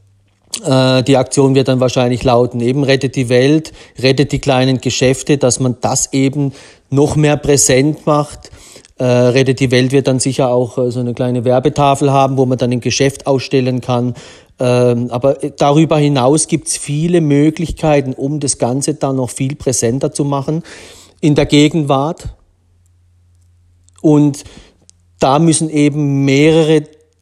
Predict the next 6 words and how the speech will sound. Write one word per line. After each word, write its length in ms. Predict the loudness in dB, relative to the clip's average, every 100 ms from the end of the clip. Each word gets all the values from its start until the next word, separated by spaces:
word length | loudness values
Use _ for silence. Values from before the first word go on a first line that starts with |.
| _ _ _ _ _ _ _ _ _ _ -2
mitmachen. 720 | 2 2 0 0 0 -2 -8
Und 420 | -6 -8 -8 -8
einer 280 | -2 2 2
alleine, 840 | 2 2 2 2 2 2 0 -2
ja, 240 | -4 -2 -4
k-, 140 | -8